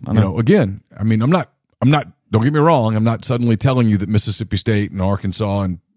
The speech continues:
Speaker 2: Ole Miss
Speaker 1: Missouri
Speaker 2: and
Speaker 1: and all
Speaker 2: Texas
Speaker 1: of them. Yeah, yeah.
Speaker 2: But if the, if L S U is not gonna be a powerhouse, well, they're
Speaker 1: Think
Speaker 2: not,
Speaker 1: so.
Speaker 2: then they're not gonna sweep all those games either.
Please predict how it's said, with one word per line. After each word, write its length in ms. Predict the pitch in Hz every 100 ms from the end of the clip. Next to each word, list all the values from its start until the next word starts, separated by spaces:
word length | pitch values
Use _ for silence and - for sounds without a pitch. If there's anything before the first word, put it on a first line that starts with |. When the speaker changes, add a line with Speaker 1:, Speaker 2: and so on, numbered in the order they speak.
| _
Speaker 2:
Ole 140 | 107 107
Miss 80 | 107
Speaker 1:
Missouri 340 | 110 107 107
Speaker 2:
and 80 | 104
Speaker 1:
and 80 | 107
all 60 |
Speaker 2:
Texas 80 | 95
Speaker 1:
of 60 | 90
them. 200 | 90 92
Yeah, 240 | 92 95
yeah. 100 | 90
Speaker 2:
But 440 | 226 220 113 113 _ _ _ _ _ _ _ _ _ _
if 180 | - 104
the, 140 | 123 -
if 160 | 123 -
L 120 | 120
S 140 | 120 -
U 40 |
is 100 | 117
not 160 | 117 113
gonna 180 | 113 101
be 120 | 104
a 60 |
powerhouse, 960 | 85 - 160 135 95 92 82 80 - - _ _ _ _ _ -
well, 80 | 101
they're 120 | 117
Speaker 1:
Think 120 | 127
Speaker 2:
not, 80 | -
Speaker 1:
so. 60 | 120
Speaker 2:
then 100 | 135
they're 80 |
not 140 | 135 147
gonna 140 | 156
sweep 340 | 131 - 202 -
all 120 | 110
those 180 | 98 92
games 260 | 101 92
either. 320 | 123 80 78